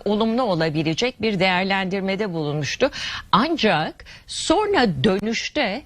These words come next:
New York'tan ayrılmadan Türk evinde yapmış olduğu basın toplantısında da daha önce hiçbir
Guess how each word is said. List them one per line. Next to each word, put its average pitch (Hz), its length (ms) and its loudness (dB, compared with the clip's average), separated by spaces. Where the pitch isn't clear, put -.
New 269 220 4
York'tan 240 540 0
ayrılmadan 208 800 2
Türk 262 300 -4
evinde 165 300 2
yapmış 180 540 0
olduğu 165 560 0
basın 247 400 2
toplantısında 165 1080 0
da 233 180 2
daha 254 420 2
önce 180 520 0
hiçbir 277 440 0